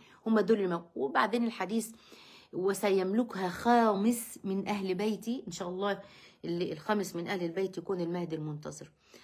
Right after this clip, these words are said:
طبعًا ما-، ال-، اللي ملك الأرض مشرقها ومغربها أربعة، مؤمنين كافرين، سليمان،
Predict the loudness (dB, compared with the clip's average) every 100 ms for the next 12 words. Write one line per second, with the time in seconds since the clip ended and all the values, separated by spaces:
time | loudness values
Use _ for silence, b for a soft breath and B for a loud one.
0 | B 2 8 8 8 2 2 -2 -2 -4
1 | -4 -4 -2 2 6 6 4 2 2 2
2 | -4 -2 -4 -2 -2 0 0 -2 -4 -2
3 | 2 2 2 0 -2 0 -2 -4 -6 -4
4 | -4 -4 -6 -4 -2 -2 -2 -2 -2